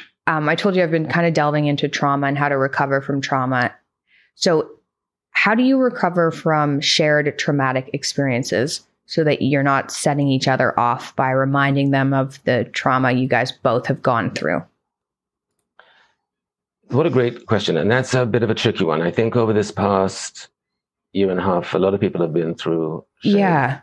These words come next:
Speaker 2: traumatic
Speaker 1: Yeah.
Speaker 2: experiences.
Speaker 1: Quarantining together? <laughs>
Speaker 2: Well, yeah, but, you know, like, I mean, I, I live in New York City. The, you know, it was, it was the epicenter at the beginning. A lot of people here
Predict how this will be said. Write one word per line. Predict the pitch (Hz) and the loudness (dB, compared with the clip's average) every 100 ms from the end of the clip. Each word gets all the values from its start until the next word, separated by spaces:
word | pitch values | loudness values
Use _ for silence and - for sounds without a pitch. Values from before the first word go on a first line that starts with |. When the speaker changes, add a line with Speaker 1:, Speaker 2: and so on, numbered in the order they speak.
| - | -4
Speaker 2:
traumatic | 190 170 | -2 0
Speaker 1:
Yeah. | 175 214 196 147 | 2 2 0 -2
Speaker 2:
experiences. | 135 196 190 147 135 - - | -2 -2 0 -4 -6 -10 -10
Speaker 1:
Quarantining | - 170 165 175 214 220 226 | -4 -2 0 0 0 0 0
together? | 220 226 240 269 269 | 0 0 2 0 -2
<laughs> | 240 135 175 170 170 - _ _ _ _ _ | -4 0 0 -2 -6 -14 _ _ _ _ _
Speaker 2:
Well, | 190 156 160 | 0 2 2
yeah, | 165 95 | 0 0
but, | 87 123 151 | 0 -2 0
you | |
know, | 143 127 | 2 2
like, | 120 110 | 2 0
I | 87 | 0
mean, | 120 113 107 | 2 0 0
I, | 98 104 - _ | 0 -2 -4 _
I | 107 | -2
live | 110 | 0
in | 107 | 0
New | 101 | 0
York | 98 | -2
City. | - 135 127 117 107 | 0 0 2 2 2
The, | 101 98 98 | 2 2 2
you | 95 101 | 0 0
know, | 98 98 | 2 2
it | 95 90 | 0 0
was, | 95 95 87 - - - | -2 -2 -4 -10 -16 -16
it | - - | -8 -4
was | 95 | -2
the | 113 | 0
epicenter | 107 127 120 113 110 | 2 0 0 0 0
at | 101 | 0
the | |
beginning. | 85 95 110 113 110 101 | -2 0 0 2 2 2
A | 92 | 2
lot | 95 | 2
of | 98 98 | 0 0
people | 101 101 | -2 0
here | 90 90 110 101 98 | -2 2 2 4 2